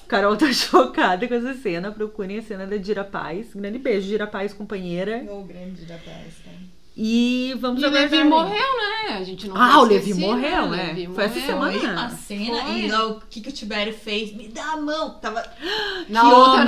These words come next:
Speaker 1: homem.
Speaker 3: no, ou na
Speaker 2: vinte
Speaker 3: ve-,
Speaker 2: quilômetros
Speaker 3: na
Speaker 2: longe.
Speaker 3: primeira versão, o Tibério, eu acho que ele tá caindo nas graças, que na primeira versão ele atirava no, no Levi.
Speaker 1: Ah, é?
Speaker 3: Uhum,
Speaker 1: Ele
Speaker 3: eu li
Speaker 1: tentou
Speaker 3: isso.
Speaker 1: salvar, ele tentou salvar.
Speaker 3: Eu
Speaker 2: Não,
Speaker 3: li.
Speaker 2: ele tava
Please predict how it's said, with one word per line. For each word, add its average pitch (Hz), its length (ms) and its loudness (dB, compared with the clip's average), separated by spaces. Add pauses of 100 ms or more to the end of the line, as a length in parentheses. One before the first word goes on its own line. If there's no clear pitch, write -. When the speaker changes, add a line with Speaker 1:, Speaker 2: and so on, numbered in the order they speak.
Speaker 1:
homem. 196 200 6
Speaker 3:
no, 339 160 4
ou 277 200 6
na 269 120 4
Speaker 2:
vinte 233 80 0
Speaker 3:
ve-, 277 140 2
Speaker 2:
quilômetros 311 640 0
Speaker 3:
na 277 200 -2
Speaker 2:
longe. 320 140 -2
Speaker 3:
primeira 262 340 2
versão, 262 340 -2
o - 20 -10
Tibério, 233 540 -4
eu 262 60 -4
acho 262 200 -4
que 294 100 -6
ele 277 80 -8
tá 285 140 -4
caindo 262 360 -6
nas 269 180 -8
graças, 269 300 -4
que 254 80 -12
na 220 80 -8
primeira 214 280 -6
versão 214 280 -10
ele 220 80 -8
atirava 240 440 -6
no, 254 360 -10
no 247 80 -8
Levi. 269 360 -10
Speaker 1:
Ah, 214 320 2
é? 165 360 -2
Speaker 3:
Uhum, 240 840 -6
Speaker 1:
Ele 170 220 -2
Speaker 3:
eu - 20 -2
li 208 40 -4
Speaker 1:
tentou 170 320 -4
Speaker 3:
isso. - 80 -6
Speaker 1:
salvar, 190 520 -6
ele 175 140 -8
tentou 151 320 -14
salvar. 160 300 -10
Speaker 3:
Eu 214 100 0
Speaker 2:
Não, 220 80 0
Speaker 3:
li. 226 60 0
Speaker 2:
ele 208 100 -6
tava 240 340 -2